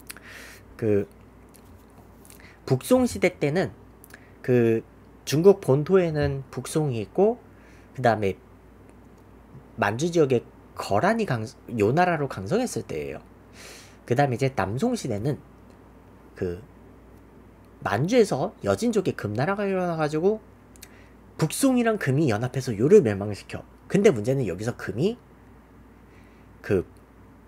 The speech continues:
북송의 수도였던 개봉을 점령을 해요. <laughs> 그래서 이게 그 북송은 여기서 망하고 그 송나라 황족들이 살아남아가지고 남송을 건국을 해요. 그,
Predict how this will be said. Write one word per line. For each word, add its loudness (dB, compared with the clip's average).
북송의 2
수도였던 0
개봉을 2
점령을 -4
해요. -6
<laughs> -18
그래서 4
이게 0
그 2
북송은 0
여기서 0
망하고 -2
그 -6
송나라 0
황족들이 -2
살아남아가지고 -4
남송을 -6
건국을 -10
해요. -20
그, -6